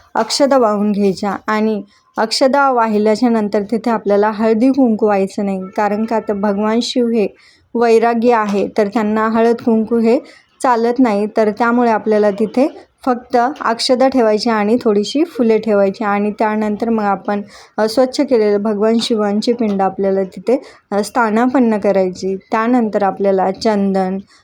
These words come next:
भस्म, अक्षदा, फुलं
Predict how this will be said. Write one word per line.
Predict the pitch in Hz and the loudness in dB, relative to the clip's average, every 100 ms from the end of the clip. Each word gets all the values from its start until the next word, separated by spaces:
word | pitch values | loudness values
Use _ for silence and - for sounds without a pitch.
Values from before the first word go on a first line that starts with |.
| _ | _
भस्म, | 208 214 226 240 214 202 190 196 _ _ _ _ _ _ _ _ _ _ - | -2 0 0 0 0 0 -2 -4 _ _ _ _ _ _ _ _ _ _ -8
अक्षदा, | 233 233 - 233 214 196 208 - - 214 _ - | -4 -4 0 0 2 0 -2 -10 -18 -18 _ -6
फुलं | 254 233 214 202 | 0 2 4 2